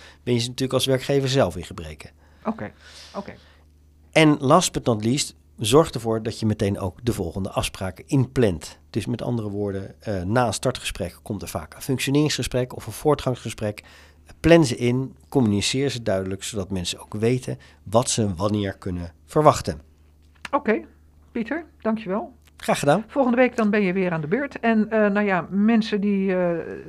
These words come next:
Speaker 2: dit willen implementeren in het, eh, in hun bedrijf,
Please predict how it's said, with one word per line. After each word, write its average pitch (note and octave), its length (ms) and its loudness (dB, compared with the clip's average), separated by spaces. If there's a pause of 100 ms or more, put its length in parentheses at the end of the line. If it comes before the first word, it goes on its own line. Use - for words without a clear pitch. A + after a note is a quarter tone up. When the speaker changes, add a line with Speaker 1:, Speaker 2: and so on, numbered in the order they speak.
(140)
Speaker 2:
dit G#3+ 280 -2
willen F#3+ 380 4
implementeren G3+ 720 2
in G#3+ 140 2
het, F#3+ 320 -2
eh, F3 340 2 (220)
in G3 140 0
hun F#3 140 2
bedrijf, F3+ 520 0